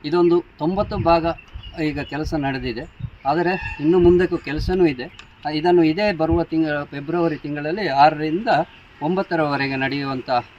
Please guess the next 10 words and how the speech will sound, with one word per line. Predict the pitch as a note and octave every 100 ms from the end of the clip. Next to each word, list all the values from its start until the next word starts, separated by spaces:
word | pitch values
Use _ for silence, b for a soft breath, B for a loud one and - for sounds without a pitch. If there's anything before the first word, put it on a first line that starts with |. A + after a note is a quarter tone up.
| - - -
ಕಾರ್ಯಕ್ರಮಗಳು, | C#3+ C3+ C#3 B2 A#2 A2+ D#3+ - - - -
ಆ, | C3+ C3 B2+ B2+
ದ-, | C3 C3 B2+ B2+
ಚಂಡಿಕಾ | A#2+ C3+ C3+ C3+ C3+
ಹೋಮ, | C3 A#2+ D3+ - - -
ಪ್ರತಿಷ್ಠಾಪನಾ | B2+ D#3 D3 C#3 C3 B2 A#2+ - - - -
ಮತ್ತು | C3 C#3 B2 G#2+
ದೈವಗಳ | C3 C3 B2 B2
ನೇಮೋತ್ಸವ | A#2+ B2 C3 C3 - A#2 A2 - - A2+
ಜರುಗಲಿರುವುದು. | B2 A#2 A2+ G#2+ G2 A2